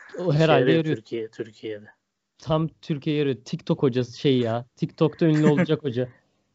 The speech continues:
Speaker 1: Neyse.
Speaker 2: Dans videosu vardı. Arada
Speaker 1: Vardı,
Speaker 2: izlerim
Speaker 1: aynen,
Speaker 2: ben
Speaker 1: aynen.
Speaker 2: mesela, güzel.
Speaker 1: <laughs>
Speaker 2: İyi, böyle
Speaker 1: Şey
Speaker 2: karakterler işte bu Balkan ülkelerinden, Türkiye'den, kendi içimizden,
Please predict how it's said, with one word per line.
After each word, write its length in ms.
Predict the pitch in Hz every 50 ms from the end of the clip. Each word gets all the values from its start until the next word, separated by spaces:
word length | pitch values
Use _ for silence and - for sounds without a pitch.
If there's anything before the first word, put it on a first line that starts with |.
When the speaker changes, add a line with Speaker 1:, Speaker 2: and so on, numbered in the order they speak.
| _ _ _ _ _ _ _ _ _ _ _ _ _ _ _ _ _ _ _ _ _ _ -
Speaker 1:
Neyse. 400 | 135 143 139 131 - - 131 110 - 135
Speaker 2:
Dans 320 | 123 123 131 135 - - 139
videosu 480 | 139 135 135 135 131 - - 151 139
vardı. 580 | 135 127 113 104 101 101 104 110 120 117 120 123 135
Arada 240 | 131 131 131 131
Speaker 1:
Vardı, 180 | 135 139 143 147
Speaker 2:
izlerim 160 | 143 139 147
Speaker 1:
aynen, 200 | 160 160 156 139
Speaker 2:
ben 40 | 135
Speaker 1:
aynen. 200 | 135 139 139 131
Speaker 2:
mesela, 360 | 107 104 - - 123 107 107
güzel. 280 | 110 113 113 110 110 - _ _ _ _ _ _ _ _ _ _ _ _ _ _ _ _ _ _ _ _ _ _ _ _ _ _ _
Speaker 1:
<laughs> 360 | - - - - 170 - - -
Speaker 2:
İyi, 200 | 185 180 143 131
böyle 140 | 139 139
Speaker 1:
Şey 100 | 143 147
Speaker 2:
karakterler 800 | 143 - 147 135 147 143 - _ - 147 143 139 139 143 143 147 - _ _ _ -
işte 420 | - - - - 147 139 135 - _ _ _ _ -
bu 280 | 143 127 139 143 135 131 127
Balkan 380 | 127 127 127 127 - 165 147
ülkelerinden, 760 | 143 139 127 - 139 127 120 120 113 107 104 104 104 104 107 107
Türkiye'den, 560 | - - 123 123 - - 127 117 127 123 117
kendi 300 | - 131 123 120 120 127
içimizden, 540 | 123 117 - 117 107 104 101 - 101 101